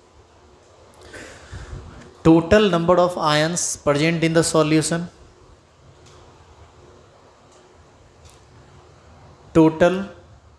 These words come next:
number of ions present in the solution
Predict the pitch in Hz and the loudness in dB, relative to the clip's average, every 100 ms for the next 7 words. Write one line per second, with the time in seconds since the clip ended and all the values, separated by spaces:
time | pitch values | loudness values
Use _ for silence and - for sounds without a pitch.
0 | _ 143 143 156 170 160 151 - - 147 | _ -4 -4 2 2 2 0 -6 0 2
1 | 143 147 170 - - - - - - _ | 2 0 -4 -8 -10 -14 -20 -20 -20 _
2 | _ _ _ _ _ - - - - - | _ _ _ _ _ -20 -20 -20 -20 0
3 | 156 143 156 180 175 - 151 151 143 147 | 2 2 2 0 -2 -4 0 2 2 0
4 | 139 143 143 - 156 | 0 0 -2 -4 -8